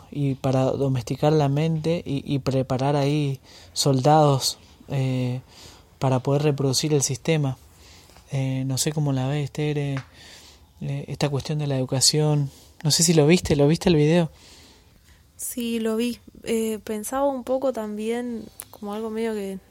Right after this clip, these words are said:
Speaker 2: o sea, ligado a eso, pero no, no directamente, eh, estando también en, en la zona en la que estamos, en el sur de Corrientes,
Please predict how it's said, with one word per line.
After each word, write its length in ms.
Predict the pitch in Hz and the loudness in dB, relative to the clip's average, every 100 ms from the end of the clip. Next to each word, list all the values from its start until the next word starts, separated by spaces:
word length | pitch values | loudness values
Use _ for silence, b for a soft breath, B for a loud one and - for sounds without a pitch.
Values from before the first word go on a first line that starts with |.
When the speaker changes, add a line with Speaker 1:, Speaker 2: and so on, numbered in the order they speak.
| _ _ _ | _ _ _
Speaker 2:
o 60 | - | -14
sea, 340 | 202 190 190 | -10 -6 -6
ligado 380 | 185 190 202 220 | -4 -2 -2 0
a 80 | 214 | -2
eso, 220 | 214 233 | -2 -6
pero 260 | 208 190 | -6 -6
no, 140 | 185 190 202 196 | -8 -10 -10 -10
no 180 | 190 190 | -10 -10
directamente, 720 | 202 202 190 202 202 214 240 254 B B B B | -8 -8 -8 -6 -6 -6 -6 -10 B B B B
eh, 360 | - 214 202 - | -6 -4 -4 -4
estando 520 | 190 - 214 226 233 | -6 -2 0 2 2
también 840 | 220 202 208 214 214 202 202 202 - | 0 -2 -2 -2 -2 -4 -8 -14 -12
en, 260 | 202 190 196 | -8 -8 -8
en 180 | 208 190 | -8 -8
la 120 | 196 | -6
zona 540 | - 226 226 220 214 202 | -4 0 0 0 -2 -2
en 60 | |
la 100 | 196 | -4
que 80 | 190 | -6
estamos, 640 | - - 214 214 202 196 - | -6 0 2 2 -2 -4 -6
en 220 | 190 185 | -4 -4
el 140 | 190 | -4
sur 240 | - 214 214 | -2 0 0
de 80 | |
Corrientes, 640 | 208 196 202 214 220 214 214 | 0 0 2 0 0 -4 -6